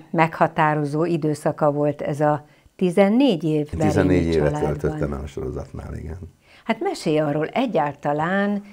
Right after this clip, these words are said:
Speaker 1: ebbe a barátok köztbe bekerülni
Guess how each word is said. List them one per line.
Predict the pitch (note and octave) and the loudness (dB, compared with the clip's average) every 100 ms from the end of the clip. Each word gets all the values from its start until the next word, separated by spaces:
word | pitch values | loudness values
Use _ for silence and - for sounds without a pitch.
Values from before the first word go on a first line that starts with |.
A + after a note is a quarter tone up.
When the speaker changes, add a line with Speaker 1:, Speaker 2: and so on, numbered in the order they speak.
| - _ | -20 _
Speaker 1:
ebbe | - D#3 D3+ | -10 -6 -2
a | D3 | 0
barátok | D3+ F#3+ F3+ C#3+ - C3+ - | 2 2 2 0 -4 -10 -2
köztbe | E3+ D#3+ D3 D3 D3+ D3 C3+ _ _ _ - | 0 0 -2 -2 0 -2 -4 _ _ _ -4
bekerülni | C#3 - C#3+ C#3+ D3 D3 D3 D3 C3+ | -4 -4 -4 -2 -2 0 -2 -2 -8